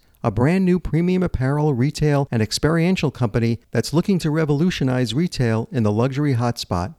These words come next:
As an artist, Paula Crown's work encompasses drawing, painting, video, and sculpture. She's had solo exhibitions in New York, London, Miami, Aspen, and Dallas. She's a trustee of the Museum of Modern Art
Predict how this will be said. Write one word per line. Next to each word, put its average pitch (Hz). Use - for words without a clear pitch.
As 135
an 143
artist, 156
Paula 185
Crown's 165
work 139
encompasses 123
drawing, 143
painting, 143
video, 135
and 135
sculpture. -
She's -
had 147
solo 180
exhibitions 156
in 135
New 120
York, 127
London, 151
Miami, 143
Aspen, 143
and 135
Dallas. 104
She's 127
a 131
trustee 175
of 135
the 110
Museum 107
of 160
Modern 156
Art 120